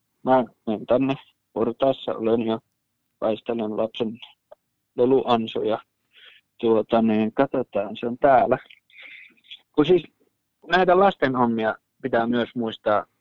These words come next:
Elikkä Laura Ruohosen ja Erika Kallasmäen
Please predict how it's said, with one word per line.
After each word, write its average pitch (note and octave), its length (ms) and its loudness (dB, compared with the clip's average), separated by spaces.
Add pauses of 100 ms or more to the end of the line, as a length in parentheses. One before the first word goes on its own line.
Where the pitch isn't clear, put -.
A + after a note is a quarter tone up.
(160)
Elikkä A#2+ 360 -2 (840)
Laura D#3+ 280 4
Ruohosen A2+ 600 2 (600)
ja B2+ 100 2
Erika A#2+ 380 2
Kallasmäen A2 640 0